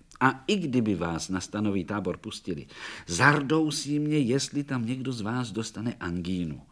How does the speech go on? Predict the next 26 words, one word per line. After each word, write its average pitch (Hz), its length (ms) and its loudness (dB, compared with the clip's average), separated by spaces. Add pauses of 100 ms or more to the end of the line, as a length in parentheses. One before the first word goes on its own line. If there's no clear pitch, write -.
(120)
A 110 120 4
že 120 200 2
ji 117 140 4
tam 82 260 -6
tedy 87 300 -2
někdo 87 340 -2
dostane 98 400 -2
hned 85 240 -4
první 85 360 -2
týden, 90 500 -2 (360)
o 135 100 2
to 123 160 -2
se - 140 -6
s - 100 -10
vámi 95 240 0
mohu 78 220 -4
vsadit." - 520 -12 (640)
"Tak 156 280 2
se 190 200 4
vsadíme," 202 1000 2 (120)
vyletěly 120 500 0
poštolky, 170 640 -6
ještěrky, 139 560 -4
světlušky - 640 -6
i - 180 -8
veverky 151 680 -6